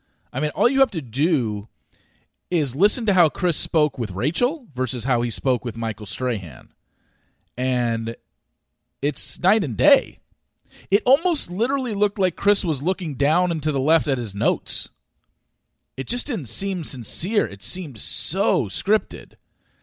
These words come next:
Like, I, we all knew what he was gonna say. "I'm sorry," doing the work or whatever. And he said all the things we expected him to say. But even Michael <laughs> Strahan at the end of the interview was like, "Yeah, that was about as surface level as you can get.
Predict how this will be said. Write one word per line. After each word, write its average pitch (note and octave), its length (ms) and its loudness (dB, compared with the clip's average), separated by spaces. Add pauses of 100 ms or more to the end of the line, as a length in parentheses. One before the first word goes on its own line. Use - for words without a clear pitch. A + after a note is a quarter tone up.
(100)
Like, E3+ 200 -2
I, F#3+ 240 -2
we G#3 220 -4
all E4+ 160 2
knew G#3 180 4
what F3+ 200 4
he D#3+ 60 2
was C#3 140 -2
gonna A#2+ 200 -2
say. C3 340 2
"I'm C#2+ 140 -14
sorry," B2+ 640 0 (540)
doing D3+ 240 4
the C3 80 2
work C3 420 2
or G#2 80 -6
whatever. G#2+ 640 2 (1040)
And D#3+ 400 2 (800)
he A3+ 160 -4
said C4 200 6
all C4+ 100 4
the C4 80 -2
things A#3 240 -2
we G#3 80 0
expected F3 360 2
him D#3+ 100 -2
to C#3+ 60 -4
say. F3 440 0
But E3 260 2 (800)
even A#3 260 2
Michael F#3+ 240 2
<laughs> - 0 -
Strahan F#3 540 4
at C3 80 -4
the C#3+ 100 0
end C#3+ 140 0
of C3 40 0
the C3+ 80 2
interview C#3 240 0
was A2 140 -2
like, A#2 240 -2 (240)
"Yeah, F3 160 4
that A3 160 6
was C4 140 2
about F#3 240 6
as C3+ 80 -4
surface D3+ 340 -2
level C#3+ 220 2
as B2 100 -6
you C#3 80 -6
can A#2+ 140 -10
get. C#3 340 0